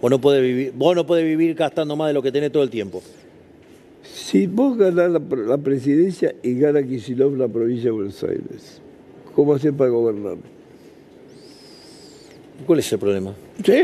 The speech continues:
Speaker 2: tenés la provincia más importante de la Argentina, tenés casi, casi un cuarto del país a-, ahí al lado.
Speaker 1: ¿Y?
Speaker 2: Pero bueno, pero ¿vos creés que te vas, vas a ponerte de diálogo con Kicillof? ¿Pensás que puede ser un buen gobernador?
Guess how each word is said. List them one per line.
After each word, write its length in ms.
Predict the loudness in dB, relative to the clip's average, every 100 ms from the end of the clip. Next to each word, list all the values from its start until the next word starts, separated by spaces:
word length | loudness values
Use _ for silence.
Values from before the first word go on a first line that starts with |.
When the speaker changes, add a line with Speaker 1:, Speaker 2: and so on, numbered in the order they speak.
| 2 -2
Speaker 2:
tenés 280 | -4 0 2
la 100 | 2
provincia 480 | 2 2 2 2 2
más 180 | 2 0
importante 540 | 0 0 0 0 2
de 40 | 0
la 40 |
Argentina, 500 | 0 -2 0 0 0
tenés 300 | -2 0 0 -2 -6 -8 -10 -4
casi, 300 | -2 -2 -4 -6 -8 -8 -6 -8 -10 -12 -14 -16 -18 -20 -10
casi 260 | 0 0 0
un 100 | -6
cuarto 300 | 0 0 2
del 140 | 0
país 340 | 2 0 0 0
a-, 300 | -2 0 0
ahí 180 | 2 2
al 120 | 0
lado. 240 | -2 -4 -10 -16 -8
Speaker 1:
¿Y? 220 | -2 -2 -4 -14 -18 -20 -20 -20 -20 -20 -20 -20 -4
Speaker 2:
Pero 180 | 0 2
bueno, 260 | 2 2 0
pero 240 | 0 0 -2 -8 -16 -16 -16 -4
¿vos 180 | -2 0
creés 240 | 0 0
que 120 | 0
te 140 | -2 -2
vas, 280 | 0 -2 -2
vas 180 | 0 0
a 60 |
ponerte 480 | 2 2 2 2 2
de 160 | 2 2
diálogo 440 | 2 2 2 0
con 140 | 0
Kicillof? 420 | -4 -6 -4 -4 -6 -14 -20 -20 -20 -20 -20 -20 -4
¿Pensás 340 | -2 0 2
que 100 | 2
puede 200 | 2 0
ser 100 | 0
un 140 | 0
buen 140 | 0 0
gobernador? 680 | 2 0 -2 -2 -2 -2